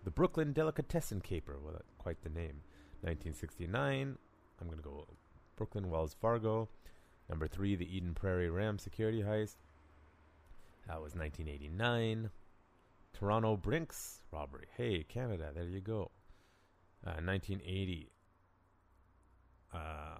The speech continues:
only a hundred forty-fourth, uh, one point two with infa-,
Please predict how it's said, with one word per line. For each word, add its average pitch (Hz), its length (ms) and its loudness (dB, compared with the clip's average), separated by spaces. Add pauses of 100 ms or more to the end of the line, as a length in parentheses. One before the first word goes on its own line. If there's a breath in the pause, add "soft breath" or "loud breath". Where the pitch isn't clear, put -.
only 90 260 -4
a 80 80 -2
hundred 82 300 -2
forty-fourth, 82 400 -2 (160)
uh, 107 2000 -2
one 131 160 2
point 127 220 4
two 117 160 4
with 104 140 2
infa-, 101 360 -2